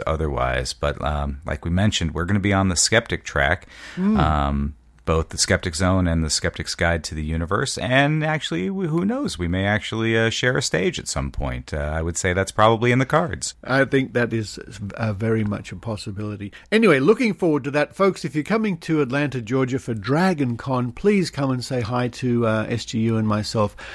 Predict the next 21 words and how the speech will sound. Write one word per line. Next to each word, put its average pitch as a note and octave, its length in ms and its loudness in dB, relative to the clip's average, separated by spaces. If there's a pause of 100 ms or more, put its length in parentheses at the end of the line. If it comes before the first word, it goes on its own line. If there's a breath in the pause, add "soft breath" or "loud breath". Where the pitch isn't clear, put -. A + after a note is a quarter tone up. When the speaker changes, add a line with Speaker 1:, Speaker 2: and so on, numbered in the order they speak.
(220 loud breath)
Speaker 2:
at A#2 180 2 (140)
the, A2 240 4
uh, G#2+ 120 0
the G#2 120 -6
Skep - 320 -6
Track - 320 -8
there. C#3+ 260 4 (380 soft breath)
But C3 120 -6
more, F3+ 300 4
more G3 260 4
importantly, G3+ 460 2
for E3 220 -2
Australian G3 480 -2
and D#3 180 -4
New D#3 180 -2
Zealand D3+ 440 2
listeners, A#2+ 480 -4 (560 loud breath)
uh, B2+ 180 2
the C#3 180 8
S G#3 140 4
G D3 300 -4